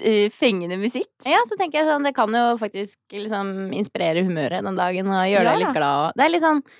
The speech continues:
Speaker 2: jeg er jo ikke noe sånn veldig glad i dansetimer.
Speaker 1: Nei.
Speaker 2: Men, eh, det er litt fordi jeg føler at det blir liksom veldig mye dans og lite, ja. Det får ikke så, jeg fø-, folk føler ikke at jeg får den gode treningseffekten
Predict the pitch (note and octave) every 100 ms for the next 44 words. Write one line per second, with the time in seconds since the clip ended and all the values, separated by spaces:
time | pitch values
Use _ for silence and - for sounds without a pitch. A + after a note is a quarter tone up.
0 | _ _ _ G#3 B3 B3+ B3+ F#3+ - A#3+
1 | A3 G3+ G#3 G3+ E3 D#3+ F3+ F3+ F3+ F3+
2 | - E3+ - E3 E3+ E3 E3 E3+ E3+ E3+
3 | D3 - D3 G#3 D#4+ D4+ _ G#3+ G#3 -
4 | A3+ A#3 A3+ A3+ A3 A3 G#3+ G#3+ G#3+ G#3
5 | _ _ _ - G3 E3+ G3 F#3 - -
6 | C#3+ F3+ D#3+ C#3 - E3+ E3 D#3+ D#3 D#3+
7 | D#3+ D3+ - - C3+ D3 - F3+ - -
8 | - - - - _ _ - - _ _
9 | _ _ _ F#3+ F#3+ F#3+ G#3+ F#3+ G3 F#3+
10 | F#3+ F3+ F3 F3 F#3 F3 A3 E3 C#3+ E3
11 | E3+ E3+ F3 F3 E3+ E3+ F3+ - - D#3+
12 | -